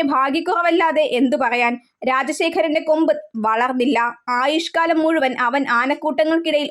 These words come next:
ഒറ്റക്കൊമ്പൻ എന്ന മേൽവിലാസക്കാരനായി. എല്ലാവരുടെയും ജീവിതം എപ്പോഴും ഒരുപോലെ ആയിരിക്കണമെന്നില്ലല്ലോ. പക്ഷേ ഇടത് കൊമ്പില്ലെങ്കിലും അതിന്റെ കുറവ് കൂടി പരിഹരിക്കുന്നതാണ് വലത് കൊമ്പ്. നല്ല അഴകുള്ളതാണത്, നീളവുമുണ്ട്.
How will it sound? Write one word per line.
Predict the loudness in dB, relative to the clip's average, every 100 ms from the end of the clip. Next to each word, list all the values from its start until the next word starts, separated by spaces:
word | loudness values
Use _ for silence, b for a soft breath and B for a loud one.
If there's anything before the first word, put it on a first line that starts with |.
| -2
ഒറ്റക്കൊമ്പൻ | -2 -2 0 2 2 2
എന്ന | 2 2
മേൽവിലാസക്കാരനായി. | 2 2 0 0 -2 -2 -2 0 -2 -2 -4 _ _ _ _ -2
എല്ലാവരുടെയും | 2 2 2 0 0 0 0 0
ജീവിതം | 0 0 0 -2
എപ്പോഴും | 0 0 2 2 2
ഒരുപോലെ | 2 2 2 2
ആയിരിക്കണമെന്നില്ലല്ലോ. | 0 0 0 0 0 0 0 0 0 -2 B B -4
പക്ഷേ | -4 -2 -2 0 0
ഇടത് | 0 -2 -2
കൊമ്പില്ലെങ്കിലും | 0 0 0 0 0 0 -2
അതിന്റെ | 0 0 0
കുറവ് | 0 0 0
കൂടി | -2 -2 -2
പരിഹരിക്കുന്നതാണ് | 0 0 0 0 0 0 0 0
വലത് | 0 0 0
കൊമ്പ്. | -2 0 -2 B B B 0
നല്ല | 0 2 2
അഴകുള്ളതാണത്, | 2 0 0 0 0 -2 0 -2 -2 -2
നീളവുമുണ്ട്. | 0 0 2 2 2 2